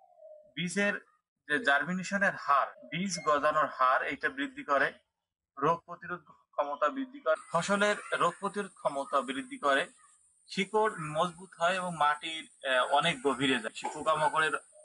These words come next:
আক্রমণ অনেক কম হয়। তো এই মোটামুটি কেঁচো সার, আহ, আমরা যদি জমিতে দিই,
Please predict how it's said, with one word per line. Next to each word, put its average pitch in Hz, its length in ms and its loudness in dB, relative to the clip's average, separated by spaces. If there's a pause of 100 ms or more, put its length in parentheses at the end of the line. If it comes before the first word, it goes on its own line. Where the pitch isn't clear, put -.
(140)
আক্রমণ 139 540 0
অনেক 147 320 2
কম 143 220 0
হয়। - 220 -12
তো 147 60 -12
এই 208 260 2
মোটামুটি 190 520 0
কেঁচো 165 280 -12
সার, 180 300 2 (140)
আহ, 151 220 4
আমরা 160 200 2
যদি 156 300 -12
জমিতে 147 380 -8
দিই, 135 540 0